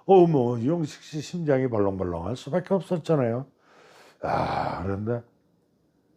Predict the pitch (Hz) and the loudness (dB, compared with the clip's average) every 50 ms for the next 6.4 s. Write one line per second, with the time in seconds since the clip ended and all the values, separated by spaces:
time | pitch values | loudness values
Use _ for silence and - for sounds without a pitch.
0 | _ _ _ _ _ - 202 202 180 156 151 160 170 170 170 160 147 151 160 143 | _ _ _ _ _ 6 8 10 10 10 8 8 6 6 4 2 2 2 0 0
1 | 120 - _ - - 151 123 - _ _ _ _ _ _ _ - - - - 117 | -2 -6 _ -6 -6 -6 -6 -6 _ _ _ _ _ _ _ -20 -10 -2 2 4
2 | 147 165 202 208 196 190 156 170 190 170 196 196 165 160 170 170 165 160 139 160 | 6 8 8 6 6 4 2 0 2 4 6 6 8 8 8 6 6 4 4 4
3 | 180 170 135 131 147 147 - - _ _ _ _ _ - 104 127 147 170 170 165 | 2 4 2 0 -2 -2 -4 -6 _ _ _ _ _ 2 4 6 6 8 8 8
4 | 175 170 160 131 135 131 131 143 151 147 127 143 143 151 160 185 185 165 139 151 | 6 4 2 -2 -4 -2 0 2 2 2 0 0 -4 -4 -2 -2 -2 0 0 0
5 | 160 131 - - - 208 175 156 147 147 180 190 175 156 165 156 139 117 107 117 | 0 0 0 2 2 4 4 4 4 4 6 4 4 4 2 2 0 0 2 4
6 | 117 123 143 156 143 110 87 78 | 6 6 8 8 6 4 2 -2